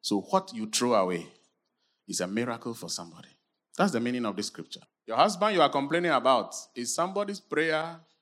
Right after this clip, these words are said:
topic. So God, I don't care how troublesome he is.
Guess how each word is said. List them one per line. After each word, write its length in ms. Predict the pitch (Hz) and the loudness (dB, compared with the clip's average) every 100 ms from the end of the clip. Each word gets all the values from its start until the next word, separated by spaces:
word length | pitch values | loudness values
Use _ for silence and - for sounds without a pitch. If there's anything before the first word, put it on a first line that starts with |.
| - | -10
topic. 380 | 170 - - - _ _ _ _ | -10 -8 -14 -16 _ _ _ _
So 100 | - | -16
God, 460 | 120 139 160 - - - _ _ _ - | -4 2 4 2 -4 -16 _ _ _ -4
I 120 | 117 | 0
don't 240 | 135 170 | 2 2
care 460 | 165 147 143 139 - - _ _ _ _ _ _ | 2 2 4 2 -2 -10 _ _ _ _ _ _
how 140 | 127 | 2
troublesome 600 | 127 131 127 127 131 127 | 2 0 0 0 0 -2
he 260 | 120 113 123 | 0 -2 -4
is. 380 | 151 - - | -6 -8 -12